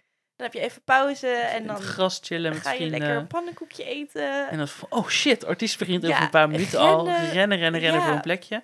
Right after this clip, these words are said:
Speaker 2: Dan heb je even een concert en dan kan je weer even chillen.
Speaker 1: Ja, en het is ook, zeg maar, een uur. Dus je krijgt gewoon een uur lang alle highlights van, van die artiest. Want die artiest heeft ook zoiets van, "Oké, ik sta maar een uur hier op het
Speaker 2: Een goede
Speaker 1: festival.
Speaker 2: setlist
Speaker 1: Dus ik
Speaker 2: hebben.
Speaker 1: moet echt
Speaker 2: Ja.
Speaker 1: een goede setlist hebben."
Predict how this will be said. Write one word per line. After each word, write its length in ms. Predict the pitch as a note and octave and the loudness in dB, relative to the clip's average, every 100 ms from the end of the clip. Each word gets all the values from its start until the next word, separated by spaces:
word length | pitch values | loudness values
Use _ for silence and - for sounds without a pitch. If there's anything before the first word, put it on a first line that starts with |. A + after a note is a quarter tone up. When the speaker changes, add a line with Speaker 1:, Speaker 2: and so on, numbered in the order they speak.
| - | -10
Speaker 2:
Dan 380 | - - - | -20 -16 -4
heb 100 | G#3+ | -4
je 60 | G#3 | -2
even 160 | F3 E3+ | -4 -4
een 60 | |
concert 300 | E3 E3+ G3+ | -6 -6 -4
en 100 | - | -2
dan 300 | G#3 G#3 G#3 | 0 -2 -2
kan 120 | G#3 | -2
je 60 | G#3+ | 0
weer 80 | G#3+ | -2
even 160 | G#3 | -4
chillen. 280 | - A#3 C3 | -8 -6 -2
Speaker 1:
Ja, 120 | F#4 | 0
en 60 | C#4+ | 0
het 100 | D#4 | 0
is 140 | A#4 | 0
ook, 100 | G#4 | 0
zeg 120 | - F#4+ | -4 -6
maar, 160 | D4 | -6
een 80 | A#3+ | -6
uur. 300 | - D#4+ G#3 | -4 -2 -2
Dus 100 | - | -4
je 60 | C#4 | -6
krijgt 200 | D4+ D#4 | -4 -2
gewoon 220 | E4+ C4+ - | -2 -4 -8
een 200 | - B3 | -10 -8
uur 140 | D#4+ F#4+ | -6 -4
lang 360 | D4+ D4 C#4+ _ | -4 -4 -12 _
alle 320 | - D#4+ C#4+ | -2 0 0
highlights 340 | C#4 D4 C4+ - | 0 -2 -6 -8
van, 360 | - G#3+ G#3+ - _ _ | -14 -10 -10 -12 _ _
van 160 | E4 | -6
die 140 | C#4+ B3 | -2 0
artiest. 360 | G#3+ - C#4 | -2 -6 -10
Want 140 | C4+ C4 | -10 -10
die 80 | |
artiest 200 | G#3 C4+ | -10 -8
heeft 120 | B3+ G#3 | -8 -8
ook 100 | D4+ | -8
zoiets 160 | A#3 | -10
van, 100 | G3+ | -12
"Oké, 60 | F#3+ | -12
ik 80 | F#3 | -8
sta 160 | G3+ | -6
maar 160 | G3+ G3 | -6 -8
een 140 | - | -10
uur 80 | A3 | -12
hier 100 | G#3+ | -12
op 40 | G3+ | -12
het 160 | G3 | -8
Speaker 2:
Een 60 | D4+ | -6
goede 160 | C#4+ C#3 | -4 -4
Speaker 1:
festival. 200 | - C#3 | -2 -2
Speaker 2:
setlist 260 | C#3+ D3 D3 | -2 -4 -4
Speaker 1:
Dus 100 | D3 | -4
ik 60 | |
Speaker 2:
hebben. 180 | - D3+ | -4 -2
Speaker 1:
moet 180 | C#4+ C4 | -4 -4
echt 240 | - - - | -6 -4 -4
Speaker 2:
Ja. 60 | |
Speaker 1:
een 100 | - | -8
goede 180 | - A#3+ | -14 -12
setlist 480 | A#3+ C4+ B3+ A3+ A3+ | -6 -6 -6 -10 -10
hebben." 440 | G3+ - A1+ - | -10 -8 -8 -10